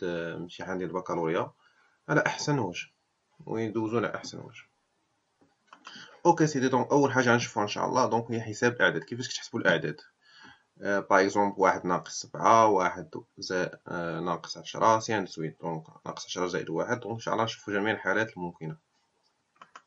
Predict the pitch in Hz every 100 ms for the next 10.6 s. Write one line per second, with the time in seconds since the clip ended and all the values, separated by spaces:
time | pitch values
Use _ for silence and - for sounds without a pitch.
0 | _ _ _ _ _ _ _ _ _ _
1 | _ _ - 165 160 120 123 170 165 160
2 | 160 160 147 143 - 127 147 170 165 160
3 | 123 127 113 107 101 90 - - 143 156
4 | 120 131 170 160 135 139 120 117 120 147
5 | 143 151 - 127 - 87 80 - - 82
6 | 98 82 - 98 101 104 98 92 - 110
7 | 151 - _ _ - 101 - 101 - -
8 | - _ _ _ _ _ _ _ 113 _
9 | _ _ _ _ _ 104 104 104 110 110
10 | 120 - - - 92 -